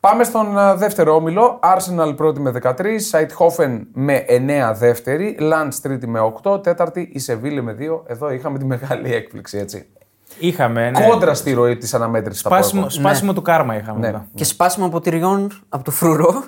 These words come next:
Speaker 3: στο πέναλτι του Ράμος,
Speaker 1: Ναι,
Speaker 3: που το χάνει.
Speaker 1: ισχύει. Στο πάρτι της εταιρείας που είχαμε.
Speaker 3: Ναι.
Speaker 1: Ε,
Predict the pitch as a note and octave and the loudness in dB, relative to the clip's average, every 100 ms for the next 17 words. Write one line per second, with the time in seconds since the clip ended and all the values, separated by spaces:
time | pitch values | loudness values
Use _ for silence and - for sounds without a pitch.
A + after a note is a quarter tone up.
0 | - - _ _ _ _ - F3 D#3 D#3+ | -14 -20 _ _ _ _ -2 2 2 2
1 | D#3+ D#3+ C#3 B2+ B2+ B2+ C#3+ C3 C#3 B2 | 2 0 -2 -4 0 0 0 0 2 2
2 | - C#3+ F3+ G#3+ - - - D3 C#3+ C#3+ | 2 2 4 2 0 -6 -4 0 2 0
3 | B2+ - B2 A#2 B2+ A2 - G#2+ A2 A#2 | -2 -4 -2 2 2 0 -2 -4 -4 -4
4 | D3+ F3+ D3+ - - - - A#2+ C3 C3 | -6 -6 -8 -12 -18 -20 0 4 6 6